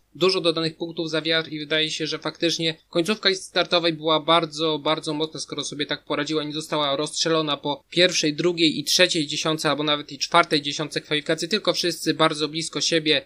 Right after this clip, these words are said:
Trzeci też Forfang, bardzo dobry skok, chyba najwyżej oceniony, jeśli chodzi o rywalizację, pięćdziesiąt pięć i pół punktu, jedyny skok chyba za sto trzydziesty metr, więc tutaj też szału, jeśli chodzi o efektowność rywalizacji, nie było.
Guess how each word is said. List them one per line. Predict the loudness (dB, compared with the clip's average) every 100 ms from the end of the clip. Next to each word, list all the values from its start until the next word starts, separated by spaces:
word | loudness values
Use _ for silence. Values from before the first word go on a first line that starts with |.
| _ _ -2
Trzeci | 4 6 6 2 0
też | -2 -4
Forfang, | 0 4 4 6 4 4 -2 2
bardzo | 4 4 2
dobry | 0 0 -2
skok, | 0 -2 0
chyba | -2 -2
najwyżej | -2 -2 -2 0
oceniony, | -2 -4 -6 -4 -4 -4 -4
jeśli | -2
chodzi | 0 2
o | 0
rywalizację, | 0 -2 -2 -4
pięćdziesiąt | -4 -6 -6
pięć | -4 -4
i | -4
pół | -8
punktu, | -4 -4 0 0
jedyny | 0 0 -2
skok | -2 -2 -2
chyba | -2 -2
za | -4
sto | -2 -2
trzydziesty | 0 -2 0 -2 -2 -2 -2
metr, | -2 0 0 0
więc | -4 -2 -4
tutaj | -4 0 0
też | 0 -2 0
szału, | 2 0
jeśli | 0
chodzi | -2 0
o | -2
efektowność | -2 -2 -4 2 2 2 -4 -6 -10 -6
rywalizacji, | -4 -2 -4 -4 -6 -6 -10
nie | -2
było. | 2 4 2